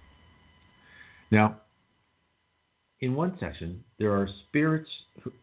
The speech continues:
in heaven, while after passing away in the physical realm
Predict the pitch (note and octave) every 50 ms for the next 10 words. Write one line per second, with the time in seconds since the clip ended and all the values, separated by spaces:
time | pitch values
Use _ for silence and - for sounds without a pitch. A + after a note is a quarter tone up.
0 | _ _ _ _ _ _ _ _ _ _ _ _ _ - - A#2 A2 F#2 F2+ E2+
1 | C#2 - B1+ C2 - - _ _ _ _ _ _ _ - G2 F#2+ G2 G#2+ A2+ A#2
2 | - - A2 - - - A#2 A#2+ C3 B2 - - C#3 C3 A#2 E2 C#2 C#2 C#2+ C#2+
3 | C2+ - - A#2 - - - - - A#1+ A#1 A1+ C2